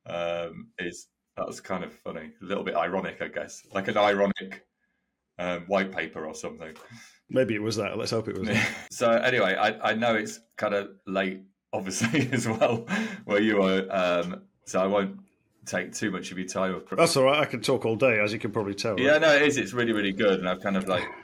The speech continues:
Speaker 1: it, it's great having you on. Are you ever back, um, down this way?
Speaker 2: Not in London very often. Um, I'm actually in London later in September.
Speaker 1: Yeah. Are you gonna be travelling around then, do you think? More, or do you think you'll try and do it?
Speaker 2: Uh,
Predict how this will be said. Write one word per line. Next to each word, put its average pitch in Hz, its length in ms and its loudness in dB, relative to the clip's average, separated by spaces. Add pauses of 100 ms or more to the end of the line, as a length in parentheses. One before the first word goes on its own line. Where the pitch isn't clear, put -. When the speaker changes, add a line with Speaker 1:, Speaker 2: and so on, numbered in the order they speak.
(320)
Speaker 1:
it, 98 260 -6
it's - 180 -8
great 98 260 -2
having 92 180 -4
you 98 100 0
on. 98 80 4
Are 107 40 2
you 123 180 2
ever 120 320 4
back, 113 340 0
um, 101 400 -4 (420)
down 113 200 2
this 98 180 -4
way? 76 220 -4 (180)
Speaker 2:
Not 160 220 2
in 160 60 6
London 156 200 6
very 139 160 6
often. 110 540 0
Um, 110 540 0 (200)
I'm 123 160 -2
actually 139 240 -2
in 113 60 -2
London 107 280 -2
later 104 260 -2
in 98 120 -6
September. 101 500 -8 (100)
Speaker 1:
Yeah. 92 180 0
Are 95 40 -2
you 131 120 0
gonna 135 160 -2
be 123 120 -2
travelling 127 360 0
around 135 300 -2
then, 76 360 -8
do - 80 -14
you - 80 -10
think? 80 260 -10 (840)
More, 92 300 -2
or 85 160 -2
do 92 100 -8
you 87 60 -8
think 95 180 -6
you'll 87 180 -10
try 95 220 -4
and 90 100 -4
do 120 60 0
it? - 20 2
Speaker 2:
Uh, 117 340 0